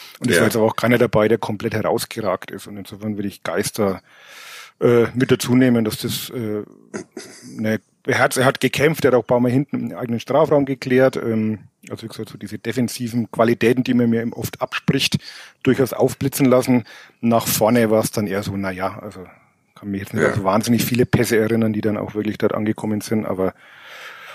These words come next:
Speaker 1: es war okay.
Speaker 2: Okay, ist doch eigentlich, okay, ist okay. Äh, hast du dann elfmal die drei Komma fünf vergeben, wenn du
Speaker 1: Nee, es gab schon,
Speaker 2: Noten
Speaker 1: es gab schon ein bisschen, äh,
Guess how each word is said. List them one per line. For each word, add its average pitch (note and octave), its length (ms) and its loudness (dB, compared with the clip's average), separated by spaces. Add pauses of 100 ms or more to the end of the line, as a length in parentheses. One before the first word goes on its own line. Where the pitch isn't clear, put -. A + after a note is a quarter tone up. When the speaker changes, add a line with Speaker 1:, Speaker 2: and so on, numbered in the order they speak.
(120)
Speaker 1:
es - 200 2
war G2 100 6
okay. E2+ 360 0 (1160)
Speaker 2:
Okay, - 360 4
ist - 200 0
doch - 260 -4 (360)
eigentlich, D2 460 -8 (1080)
okay, - 320 -4
ist - 140 -6
okay. - 340 -8 (320)
Äh, A#2 120 6 (240)
hast G#2+ 160 -2
du B2+ 40 0
dann A2+ 120 2
elfmal C#3+ 320 0
die C3 100 -2
drei - 180 -2
Komma A#2 220 0
fünf - 480 -6 (100)
vergeben, D3 540 -8
wenn C3 140 -4
du B2+ 180 -2
Speaker 1:
Nee, D3 260 4
es - 100 0
gab A#2 200 0
schon, A#2+ 180 0
Speaker 2:
Noten A#2 120 -4
Speaker 1:
es - 120 -6
gab - 200 -6
schon A#2 160 -2
ein A2+ 80 -4
bisschen, G#2 440 -8
äh, F#2 240 -12